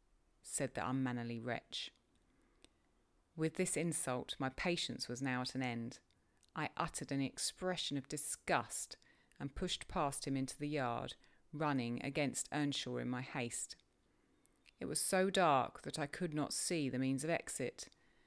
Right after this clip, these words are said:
and as I wandered round, I heard another specimen of their civil behaviour amongst each other.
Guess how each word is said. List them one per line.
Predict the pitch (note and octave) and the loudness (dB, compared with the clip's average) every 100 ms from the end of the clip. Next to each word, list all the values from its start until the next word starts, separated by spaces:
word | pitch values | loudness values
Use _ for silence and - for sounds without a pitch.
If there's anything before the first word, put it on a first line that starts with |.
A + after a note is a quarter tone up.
| _ _ | _ _
and | F3+ F3 | -4 -2
as | F3 | 2
I | F#3 | 2
wandered | E3+ F#3 F3 E3 | 4 4 2 2
round, | F3 E3 C3 B2+ C3 C#3 - _ - | 4 4 4 2 0 -2 -8 _ 0
I | D#3 | 2
heard | E3+ D#3+ D#3+ | 6 6 6
another | D#3+ D#3 D#3 | 2 0 0
specimen | - E3+ E3 - C#3 | 2 2 2 0 0
of | B2+ | 2
their | C#3 C3+ | 0 0
civil | - E3 D3 | 0 0 0
behaviour | C#3+ D3 D3+ D3+ C3+ B2+ | 0 -2 0 0 0 0
amongst | B2+ D3+ D3+ - - | 0 0 -2 -4 -8
each | A#1+ - | -6 -6
other. | B2+ - | -6 -6